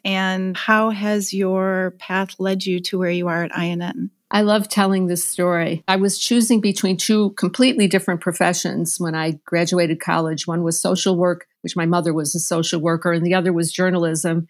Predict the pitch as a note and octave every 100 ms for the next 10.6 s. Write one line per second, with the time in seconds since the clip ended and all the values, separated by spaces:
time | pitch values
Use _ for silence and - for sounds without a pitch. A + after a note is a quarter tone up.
0 | - G#3 G#3+ A#3 C4+ A#3+ A3 G#3+ G#3 G3+
1 | - - G3 F#3+ F#3+ - B4 - F#4+ C4
2 | G#3 G3 G3 F3+ D3 D3 E3 F3+ C4+ G4+
3 | - E3 F3 E3+ D#3+ - - - - F#3+
4 | G#3+ G#3+ A3+ - G#3 G#3 - - - -
5 | - - E4 - A#3+ A3 - - - -
6 | - G3+ G3+ G3+ G3+ F#3 F#3 F#3 F#3 E3+
7 | F3+ - F#3+ F#3+ - F3+ E3+ F3+ E3+ F3+
8 | F3 E3 F3+ E3+ E3+ E3 D#3+ E3 E3 E3
9 | D#3+ D#3 D#3+ D#3+ E3 E3 - D#3+ - D3
10 | E3 E3 D#3 D#3 D#3+ D#3